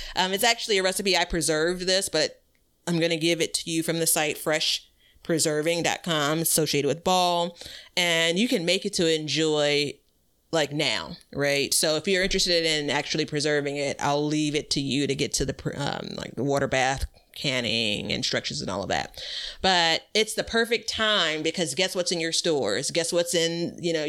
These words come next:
the last of your farmers markets? Pears, right? So recipe calls for four pounds of pears. You're gonna core them and chop them coarsely. Right?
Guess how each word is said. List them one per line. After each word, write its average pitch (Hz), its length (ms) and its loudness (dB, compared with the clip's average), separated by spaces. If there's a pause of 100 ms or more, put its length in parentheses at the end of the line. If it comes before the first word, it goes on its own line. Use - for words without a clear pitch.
the 151 140 -4
last 160 340 2
of 160 80 -4
your 156 120 0
farmers 147 380 0
markets? 104 520 -2
Pears, 120 640 -2
right? 147 260 -2 (300)
So 160 400 2
recipe 208 320 0
calls 196 300 2
for 170 100 0
four 196 240 2
pounds 208 560 2
of 247 100 -2
pears. 147 640 0 (400)
You're 170 160 2
gonna 160 220 0
core 196 400 2
them 214 180 0
and 202 160 2
chop - 340 0
them 190 200 -2
coarsely. 160 840 0 (340)
Right? 170 400 0